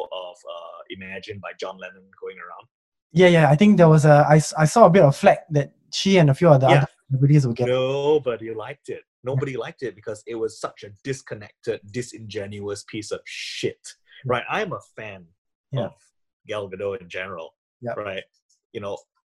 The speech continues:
Speaker 1: which, <laughs> which straight man isn't, <laughs> right? But,
Speaker 2: <sighs>
Speaker 1: but my God, like, it was, it was just so, she, she,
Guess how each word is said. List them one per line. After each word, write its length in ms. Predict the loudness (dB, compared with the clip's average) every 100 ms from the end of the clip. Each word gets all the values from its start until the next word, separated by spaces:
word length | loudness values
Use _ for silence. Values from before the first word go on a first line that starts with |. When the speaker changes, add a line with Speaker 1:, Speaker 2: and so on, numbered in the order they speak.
| _
Speaker 1:
which, 460 | -4 -4 -4 -14 -16 -20 _
<laughs> 180 | _ -8
which 160 | -8
straight 440 | -8 -6 -4 -4 -4
man 200 | -8 -8
isn't, 380 | -10 -6 -6 -6 -20
<laughs> 280 | _ -14 -6
right? 320 | -4 -2 -4 -6 -12 -12 -12 -6
But, 220 | -6 -6 _ _ -12
Speaker 2:
<sighs> 640 | -4 -2 -2 -6 _ _
Speaker 1:
but 300 | -14 -12 -12 _
my 280 | -14 -12 -14 -10
God, 320 | -10 -8 -10 -10
like, 240 | -12 -12
it 140 | -12 -8
was, 260 | -8 -8
it 160 | -10 -8
was 220 | -6 -8
just 400 | -8 -8 -8 -20 _ _ _
so, 720 | -20 -20 -6 -6 -6 -10 -18 _ _
she, 260 | _ -20 -20 _ _ _ _ _
she, 280 | -16 -14